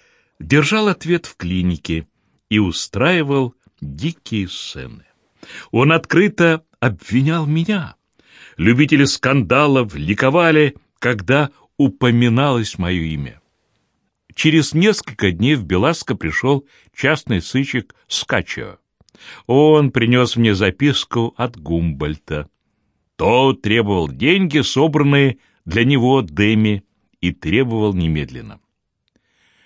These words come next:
Мы столкнулись с мистером Скачио в каменном коридоре служебного входа. На ногах у него были летние сандалии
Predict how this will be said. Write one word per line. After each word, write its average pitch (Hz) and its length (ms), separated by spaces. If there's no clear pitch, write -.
Мы 202 420
столкнулись 151 960
с - 140
мистером 127 560
Скачио - 720
в - 140
каменном 185 380
коридоре 117 540
служебного 90 560
входа. - 540
На 170 600
ногах 139 560
у 151 40
него 120 280
были 117 260
летние 104 480
сандалии 151 800